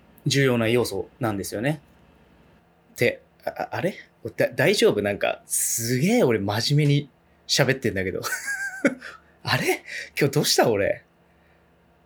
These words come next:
あ、大丈夫っすかね？このままちょっと真面目に話し続けて大丈夫っすかね？ちょっと、ちょっと今日真面目にいきますね。よくわかんないんですけど、なんか、真面目に語りたい気分ですね、今日は。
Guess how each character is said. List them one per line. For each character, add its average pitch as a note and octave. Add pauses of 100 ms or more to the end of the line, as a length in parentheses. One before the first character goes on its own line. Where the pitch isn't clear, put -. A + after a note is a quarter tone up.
あ、 - (760)
大 D#3
丈 G3
夫 E3+
っ -
す -
か A#2+
ね？ G#2+
こ D3+
の D#3+
ま D#3
ま D#3
ち D3
ょ D3
っ -
と G#2+
真 B2
面 E3+
目 E3
に -
話 E3
し -
続 E3
け C#3+
て G#2
大 A#2
丈 C#3+
夫 -
っ A2
す -
か G2+
ね？ - (1300)
ち -
ょ -
っ -
と、 - (100)
ち -
ょ -
っ C#4+
と D#3+
今 D#3+ (140)
日 C3
真 F3
面 G3+
目 G#3
に G3+
い F#3+
き -
ま C4
す C#4
ね。 - (200)
よ D3+
く B2+
わ A#2+
か A#2
ん G#2+
な G#2
い -
ん G2+
で G#2
す -
け G#2+
ど、 G2 (140)
な C3
ん B2+
か、 - (680)
真 C#3
面 F3+
目 E3+
に -
語 D3
り F3+
た F3
い C#3+
気 G#2+
分 F#2
で -
す -
ね、 E2+
今 B1+
日 G1+
は。 -